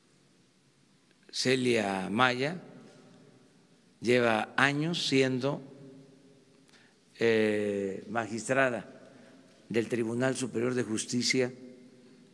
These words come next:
en Querétaro, trabajando en el Poder Judicial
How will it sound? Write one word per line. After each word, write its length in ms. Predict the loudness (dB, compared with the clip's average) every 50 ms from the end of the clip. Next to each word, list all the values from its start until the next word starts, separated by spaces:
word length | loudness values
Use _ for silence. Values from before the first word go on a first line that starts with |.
| -20 -20 -20 -20 -20 -20 -20 _ _ -20 _ _ _ 0
en 240 | 2 4 4 2 2
Querétaro, 640 | 2 2 4 6 6 4 2 0 -4 -6 -6 -8 -10 -14 -16 -18 -18 -20 -20 -20 -20 -20 -20 -20 -20 -20 -20 -20 -20 -20 -20 -20 _ _ _ _ -20 -20 -20 _ _ _ _ _ _ _ _ _ -20 -20 -20 -20 -20 -20 -20 -20 -20 -20 -20 -20 -20 -20 _ _ _ _
trabajando 540 | -4 -2 -2 -2 0 2 2 2 2 0 -2
en 60 | -4
el 80 | -4 -4
Poder 220 | -4 -2 -2 0
Judicial 540 | 0 0 0 0 2 2 4 4 4 4 2